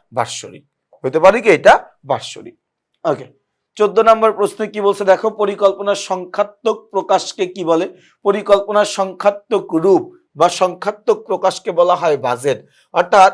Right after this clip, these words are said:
আমি কোনো একটা পরিকল্পনা করলাম, পরিকল্পনা করার পরে যখন ওই পরিকল্পনাকে আমি কোনো একটা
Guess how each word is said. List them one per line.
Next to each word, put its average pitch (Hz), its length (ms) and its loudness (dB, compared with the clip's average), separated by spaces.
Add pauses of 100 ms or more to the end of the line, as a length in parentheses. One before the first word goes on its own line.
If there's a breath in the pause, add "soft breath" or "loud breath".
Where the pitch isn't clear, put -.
(120)
আমি 196 200 -6
কোনো 208 180 -2
একটা 214 160 -4 (160)
পরিকল্পনা 208 640 2 (120)
করলাম, 156 460 6 (380 soft breath)
পরিকল্পনা 202 640 2 (140)
করার 185 260 6 (100)
পরে 151 160 2 (100)
যখন 165 200 -4 (120)
ওই 196 160 2 (160)
পরিকল্পনাকে 196 840 0 (380 soft breath)
আমি 185 200 0
কোনো 196 140 2
একটা 196 200 0